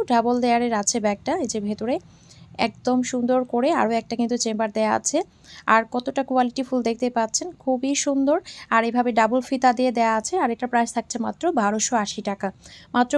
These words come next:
বারোশো আশি টাকায় কিন্তু এই সুন্দর বড় ব্যাগটা পেয়ে যাচ্ছেন। যারা কিনা অফিস গোয়িং আছেন, ভার্সিটি যান, ছোটো বাচ্চা মায়েরা আছেন, তারা কিন্তু এটা ইজিলি ক্যারি করতে পারবেন, নিয়ে ফেলতে পারবেন। এখন হচ্ছে আমি ড্রেস দেখিয়ে দিব। আজকে একদম পিওর ওনার যে ড্রেসগুলো, সেগুলো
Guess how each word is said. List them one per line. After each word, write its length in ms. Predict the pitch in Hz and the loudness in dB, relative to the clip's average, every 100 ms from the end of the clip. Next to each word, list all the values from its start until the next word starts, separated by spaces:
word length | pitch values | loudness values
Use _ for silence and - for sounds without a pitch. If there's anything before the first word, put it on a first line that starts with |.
| 262 | 4
বারোশো 280 | 254 269 302 | 4 2 0
আশি 140 | 269 277 277 | 0 0 0
টাকায় 220 | 269 262 | 0 0
কিন্তু 180 | 262 254 339 233 | -2 -2 -2 0
এই 60 | 220 - | -2 -2
সুন্দর 240 | 254 269 226 | 0 0 2
বড় 120 | 226 226 | 2 2
ব্যাগটা 220 | 233 226 240 | -2 -2 -2
পেয়ে 140 | 240 226 | -2 0
যাচ্ছেন। 220 | 220 294 269 | -2 -2 0
যারা 140 | 226 220 | 0 0
কিনা 120 | 233 220 | -2 -2
অফিস 180 | 247 - | -4 -2
গোয়িং 180 | 240 240 220 | 0 0 -2
আছেন, 220 | 208 240 240 - - - 214 | -2 -2 -4 -6 -20 -6 2
ভার্সিটি 480 | 240 233 262 247 262 233 | 2 2 -2 0 -2 0
যান, 180 | 220 240 247 - | 0 2 -2 -2
ছোটো 160 | 247 233 | -2 0
বাচ্চা 200 | 233 254 233 | 0 0 -2
মায়েরা 280 | 214 220 233 220 | -2 0 0 -2
আছেন, 200 | - 311 - - - | -4 -8 -8 -14 2
তারা 160 | 233 240 | 4 4
কিন্তু 140 | 262 277 | 2 0
এটা 100 | 262 254 | 2 2
ইজিলি 300 | 220 254 349 480 240 | 2 2 2 0 0
ক্যারি 180 | 220 214 | 0 -2
করতে 200 | 226 240 220 | -6 -4 -2
পারবেন, 260 | 208 254 320 | -2 -2 0
নিয়ে 140 | 240 220 | -2 0
ফেলতে 220 | 208 190 196 | -6 -6 -6
পারবেন। 240 | 190 190 202 - - - - - | -4 -6 -10 -16 -20 -20 0 4
এখন 160 | 262 311 311 | 4 2 0
হচ্ছে 220 | 302 330 285 | -2 0 2
আমি 120 | 262 269 | 2 2
ড্রেস 200 | 247 247 262 | 0 0 -2
দেখিয়ে 220 | 247 254 226 | 0 0 -2
দিব। 100 | 208 330 | 0 0
আজকে 200 | 247 - 254 254 - - - 226 | 0 0 2 0 -2 -14 -2 0
একদম 240 | 220 269 254 | 2 2 4
পিওর 240 | 269 277 285 277 | 4 6 6 6
ওনার 200 | 269 269 262 | 4 2 2
যে 80 | 262 | 0
ড্রেসগুলো, 400 | 233 233 - 240 349 | 2 0 0 -2 0
সেগুলো 240 | - 240 | 0 2